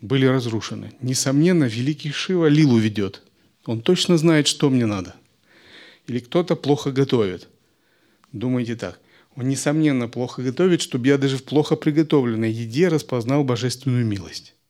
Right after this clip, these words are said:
Чтобы я воспитал вайрагию, не привязывался к прасаду внешней форме, а привязывался к сути прасада». Любой прасад плохо приготовлен, хорошо, это милость.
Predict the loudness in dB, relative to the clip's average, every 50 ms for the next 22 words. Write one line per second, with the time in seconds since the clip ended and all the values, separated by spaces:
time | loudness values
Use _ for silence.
0 | _ _ _ _ _ _ _ _ _ _ _ _ _ _ _ _ _ _ _ _
1 | _ -18 -6 -6 -4 0 2 4 4 4 2 0 -2 -4 -12 -2 0 0 0 2
2 | 2 4 4 4 6 4 2 2 0 -2 -6 -6 -4 -4 -6 -2 2 2 4 4
3 | 4 2 0 -2 -4 -6 -6 -8 -10 -8 -6 -6 -4 -4 -2 0 0 0 0 0
4 | -2 -4 -4 -2 0 2 4 4 2 2 0 0 0 0 0 0 0 0 0 -2
5 | -2 -4 -4 -4 -6 -6 -6 -4 -2 -2 -2 -2 0 0 -2 -2 -2 -2 -4 -4
6 | -6 -6 -14 -16 -14 -6 0 0 0 0 0 -4 -4 -4 -6 -8 -6 -8 -8 -8
7 | -8 -6 -2 -2 0 4 4 4 2 2 -2 -4 -4 -4 -8 -8 -8 -8 -8 -8
8 | -8 -8 -10 -10 -10 -10 -10 -8 -6 -6 -6 -4 -4 -6 -6 -6 -8 -8 -6 -6
9 | -6 -6 -6 -6 -4 -4 -4 -4 -4 -8 -10 -14 -18 -20